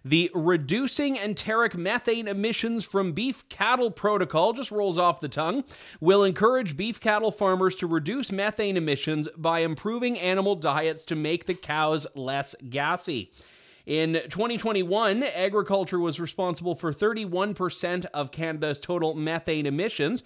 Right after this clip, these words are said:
mostly from enteric fermentation produced by beef and dairy cattle, the federal government says. Methane is released into the air when cows burp, also when politicians speak, I believe.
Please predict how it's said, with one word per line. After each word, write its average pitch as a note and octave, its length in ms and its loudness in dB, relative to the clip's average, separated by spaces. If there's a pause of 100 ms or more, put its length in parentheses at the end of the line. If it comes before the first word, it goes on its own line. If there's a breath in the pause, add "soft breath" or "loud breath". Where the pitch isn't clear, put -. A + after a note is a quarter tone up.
(240 loud breath)
mostly F3 640 0
from F3 420 0
enteric A#3+ 640 -2
fermentation G#3 960 -4
produced E3 480 -4
by D#3+ 220 -2
beef C#3 420 -8 (460 loud breath)
and C#3+ 320 0 (100)
dairy A#3+ 320 2
cattle, A2 520 0
the A#2+ 100 -8
federal B2 380 0
government A2+ 420 -4
says. G3 360 0 (380 loud breath)
Methane F#3+ 540 0
is F#3 180 2
released F3+ 400 -2
into F3 180 -2
the F3 220 -2
air C#3 200 2
when C3+ 440 -2
cows B2 540 -4
burp, A3 340 2
also G3 340 0
when F#3 300 0
politicians F#3+ 600 -4
speak, A3 320 -10
I A#2 80 0
believe. G2+ 400 -6